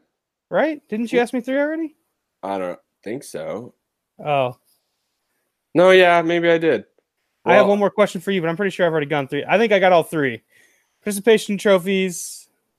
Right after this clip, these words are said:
Speaker 1: I don't
Speaker 2: That was
Speaker 1: know.
Speaker 2: one. No, I think we only did two each. You got one more for me and one, and then I got one more
Speaker 1: Okay.
Speaker 2: for you.
Speaker 1: Well, my, my one for you is, uh, is great because it just makes sense.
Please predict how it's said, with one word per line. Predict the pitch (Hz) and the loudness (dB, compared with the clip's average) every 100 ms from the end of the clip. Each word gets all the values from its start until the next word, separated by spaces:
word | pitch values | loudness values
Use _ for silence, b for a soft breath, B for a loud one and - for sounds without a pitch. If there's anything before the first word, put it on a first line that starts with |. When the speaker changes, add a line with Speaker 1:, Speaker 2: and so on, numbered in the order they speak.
| _ - | _ -4
Speaker 1:
I | 147 | -2
don't | 120 | -2
Speaker 2:
That | 107 | -4
was | 104 | -4
Speaker 1:
know. | |
Speaker 2:
one. | 120 113 101 104 _ - | -4 -2 -6 -12 _ -6
No, | 123 127 | -2 0
I | |
think | 123 143 | 0 0
we | 147 | 2
only | 139 | 4
did | 131 123 | 4 0
two | - 127 | 2 2
each. | 104 90 | 2 -2
You | 117 | -4
got | 120 131 123 | 0 0 2
one | 123 | 2
more | 123 120 | 2 0
for | 120 | -2
me | 117 113 | -2 -2
and | 110 | -2
one, | 110 110 110 - | -2 -2 -6 -8
and | 110 | -6
then | 107 | -2
I | |
got | 104 107 | 0 2
one | 107 | 2
more | 101 | 2
Speaker 1:
Okay. | 101 | -2
Speaker 2:
for | 98 | -4
you. | 104 98 92 _ _ _ _ | -2 -2 -4 _ _ _ _
Speaker 1:
Well, | 175 | 2
my, | 180 185 | 2 4
my | 202 | 4
one | 233 | 4
for | 214 214 | 2 0
you | 202 185 | 2 4
is, | 170 147 | 2 2
uh, | 156 147 139 131 120 _ | 4 4 4 2 -4 _
is | 143 139 | -16 -12
great | 131 151 147 143 | -4 -2 -2 -6
because | 139 - 135 131 123 - - _ | -12 -8 -6 -6 -8 -16 -20 _
it | 147 | -16
just | 135 - | -14 -10
makes | 131 - | -10 -8
sense. | 139 120 - - | -10 -10 -12 -16